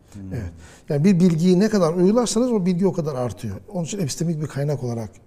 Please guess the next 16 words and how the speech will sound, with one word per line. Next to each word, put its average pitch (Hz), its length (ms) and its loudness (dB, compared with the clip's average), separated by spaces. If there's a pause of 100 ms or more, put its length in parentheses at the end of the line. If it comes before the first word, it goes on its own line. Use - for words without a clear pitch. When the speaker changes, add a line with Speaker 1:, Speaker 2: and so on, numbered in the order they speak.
(100)
Speaker 2:
görülür 135 360 0
bizim 117 220 -4
gelenekte 104 400 -10
zaten. 92 360 -16 (120)
Speaker 1:
Hmm. 101 340 -10
Speaker 2:
Eylem. 90 380 -12
Speaker 1:
Sadece 185 840 -6
bu 117 340 -8
dikey 185 420 -2
bir 123 220 -4
artış 101 340 -10
mı 101 120 -10
peki? 95 260 -10 (100)
Yatay, 120 360 -2
e, 120 80 -6 (500)
da 104 200 -4